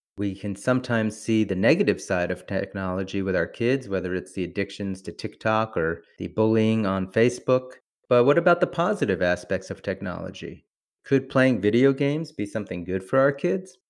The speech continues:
Is there a promise to technology that we really need to embrace? Well, my guest today, Thomas Nastic, is very familiar with technology.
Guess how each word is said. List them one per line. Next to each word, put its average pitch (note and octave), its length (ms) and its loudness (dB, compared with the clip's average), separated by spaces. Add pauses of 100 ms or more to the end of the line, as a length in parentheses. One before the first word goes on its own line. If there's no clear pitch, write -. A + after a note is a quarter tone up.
(220)
Is A#2 240 0
there A#2 220 8
a A2 60 8
promise A2 720 -4 (140)
to C#3 100 -6
technology C#3 880 -2 (100)
that G2 500 0 (160)
we F#2 120 -2
really G2+ 280 0
need G2 340 -2
to F2+ 400 -6 (140)
embrace? G2 720 -2 (600)
Well, A#2 120 0
my A#2 160 4
guest F3+ 280 4
today, A2 340 8
Thomas B2+ 500 0
Nastic, B2 760 -2
is G2+ 120 -8
very A#2 320 6
familiar D3 440 2
with F2 180 -6
technology. E2 800 -6